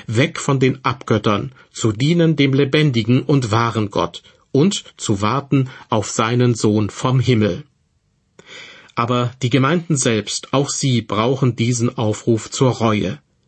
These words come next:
"Erinnere dich daran, wovon du gefallen bist.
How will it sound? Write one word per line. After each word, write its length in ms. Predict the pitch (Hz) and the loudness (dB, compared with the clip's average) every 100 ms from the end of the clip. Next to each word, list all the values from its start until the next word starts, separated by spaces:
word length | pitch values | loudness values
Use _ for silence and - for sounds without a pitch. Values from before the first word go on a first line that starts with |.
| _ - | _ -8
"Erinnere 560 | - 117 - 160 156 131 | -2 0 2 2 4 0
dich 240 | 120 110 | -2 -4
daran, 480 | - 120 127 127 123 - - | -2 -2 0 -2 -2 -6 -4
wovon 560 | 110 101 - 127 123 120 | 0 0 0 0 2 2
du 140 | 120 | 2
gefallen 560 | 117 117 - 107 104 101 | 0 -2 -2 -2 -2 -2
bist. 360 | 90 - - | -4 -6 -10